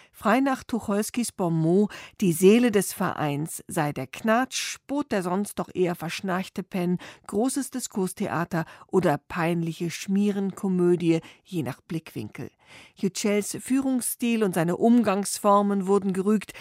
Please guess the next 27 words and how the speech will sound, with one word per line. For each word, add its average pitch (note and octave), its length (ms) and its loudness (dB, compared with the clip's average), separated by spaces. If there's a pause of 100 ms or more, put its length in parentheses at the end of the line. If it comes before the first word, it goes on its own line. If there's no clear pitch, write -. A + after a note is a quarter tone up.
(180)
Er - 140 -4
sei A2 140 -4
doch - 180 -12
nur F#3 220 2
von D#3 260 -6
einem C#3+ 360 -4
Mitleidseffekt G3+ 1160 -2
für - 140 -6
die G3 180 -4
in F3 140 -4
türkischer A3 520 -4
Haft G#3 240 -8
erlittene F#3+ 580 -2
Unbill F#3 640 4
ins D3+ 200 -6
Amt A#3+ 360 -4
getragen D#3+ 640 -2
worden. E3+ 440 4 (640)
Harte F#3 340 -2
Bandagen C3+ 580 -2
also, D#3 340 2 (360)
aber A3 200 6
genauso B3+ 400 4
viel A3 340 -2
Klein-Klein F#3+ 800 -2
und E3+ 200 -4
Vereinsmeierei. D#3 1160 -4